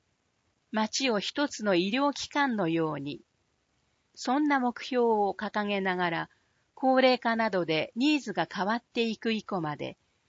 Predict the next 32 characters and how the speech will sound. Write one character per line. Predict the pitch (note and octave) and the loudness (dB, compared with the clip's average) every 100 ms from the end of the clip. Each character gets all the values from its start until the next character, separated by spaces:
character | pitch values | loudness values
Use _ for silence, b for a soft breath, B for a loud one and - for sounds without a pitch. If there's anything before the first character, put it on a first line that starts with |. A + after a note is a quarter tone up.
| - | -4
常 | D#4+ D#4 C4 | 0 2 2
に | E3+ | -2
必 | - - C4 | -4 -4 0
要 | C#4 | 0
と | C#4+ C4 | 0 0
さ | B3+ B3 | 0 0
れ | B3 | 2
る | B3 | 2
よ | A#3+ A#3+ | 2 0
う | |
な | F3+ D3+ | 0 -2
病 | C#3+ F#3+ G3+ | 0 0 0
院 | G3+ G3 F#3 | 0 -2 -4
を | E3+ E3 - | -4 -4 -4
目 | F3+ | -6
指 | F#3 A#3 C4 | -2 -4 -4
し | - | -6
て | D3+ | -6
い | - | -6
き | - C#3 | -10 -10
ま | C#3 C#3 | -10 -12
す。 | - - _ _ _ _ _ _ _ _ _ _ _ _ _ _ _ - | -16 -20 _ _ _ _ _ _ _ _ _ _ _ _ _ _ _ -2
以 | C4 | -2
上、 | A3+ G#3+ D#3+ - - _ - | 0 0 0 -6 -14 _ -8
特 | F#3+ - | -6 -2
集、 | - A#3+ A3 F#3 - _ _ _ _ | -2 0 0 0 -4 _ _ _ _
生 | - D4 | -2 0
駒 | D4 A#3+ E3 | 2 4 2
市 | - G#3 | 2 -2
立 | C4+ - C4+ | -2 -2 -2
病 | B3 B3 G#3+ | 0 2 2
院 | D#3+ D3+ C#3+ | 0 0 -4